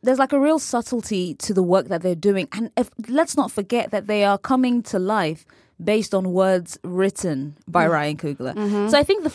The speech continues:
Speaker 1: far more interesting thing is not so much the, the direction, which I
Speaker 2: Mm-hmm.
Speaker 1: think is great. Like you
Speaker 2: Mm-hmm.
Speaker 1: said, you know, many young men kind of come out and tell quote unquote their stories.
Speaker 2: Right.
Speaker 1: For me, it was the fact that this nuance was coming from the pen of a dude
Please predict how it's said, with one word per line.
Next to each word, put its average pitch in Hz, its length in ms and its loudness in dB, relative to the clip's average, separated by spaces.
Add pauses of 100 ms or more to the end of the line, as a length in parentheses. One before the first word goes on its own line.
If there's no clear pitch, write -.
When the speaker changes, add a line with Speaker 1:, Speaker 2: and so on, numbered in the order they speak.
Speaker 1:
far 349 120 6
more 320 160 4
interesting 254 400 2
thing 220 220 0
is 190 140 -2
not 226 160 -2
so 226 120 -2
much 202 300 -4
the, 175 400 -4
the 175 500 -4
direction, 160 680 0
which 202 140 0
I - 40 2
Speaker 2:
Mm-hmm. 202 80 2
Speaker 1:
think 170 160 0
is 151 100 -8
great. 170 320 -2
Like 214 120 0
you 208 60 0
Speaker 2:
Mm-hmm. 202 80 0
Speaker 1:
said, 160 180 -2
you 170 80 -2
know, 165 80 0
many 185 180 2
young 180 200 2
men 165 180 2
kind 160 180 -2
of 160 80 -4
come 175 140 -2
out 123 80 -2
and 147 80 -4
tell 160 160 0
quote - 180 2
unquote 151 240 -4
their 160 160 2
stories. 143 500 -4
Speaker 2:
Right. 180 300 -8 (140)
Speaker 1:
For 277 160 2
me, 311 240 4
it 262 80 -2
was 262 120 4
the 233 120 0
fact 269 240 2
that - 260 -2
this 226 400 -2
nuance 226 640 2
was - 160 -6
coming 220 320 -2
from 185 220 0
the 185 60 -2
pen 180 480 -2
of 170 140 -2
a 165 80 2
dude 160 560 -2